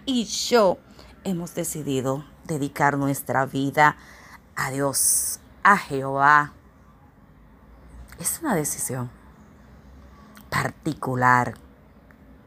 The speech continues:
donde Él te dice, o eliges des-, a esos dioses. ¿Quiénes son esos dioses? Esas etas-, esas imágenes,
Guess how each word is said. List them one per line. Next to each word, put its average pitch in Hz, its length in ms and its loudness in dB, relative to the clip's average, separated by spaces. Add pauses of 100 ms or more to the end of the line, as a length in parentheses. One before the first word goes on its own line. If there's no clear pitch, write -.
(1300)
donde 220 260 4
Él 233 140 2
te 202 160 4
dice, - 440 -4 (1160)
o 190 140 6
eliges 254 480 2
des-, 202 160 -4 (460)
a 208 160 6
esos - 340 -2
dioses. 208 420 -2
¿Quiénes 311 220 -2
son 320 160 0
esos 277 300 0
dioses? 147 460 -2 (300)
Esas 196 300 4
etas-, 185 540 0 (120)
esas 254 340 -2 (880)
imágenes, 202 920 2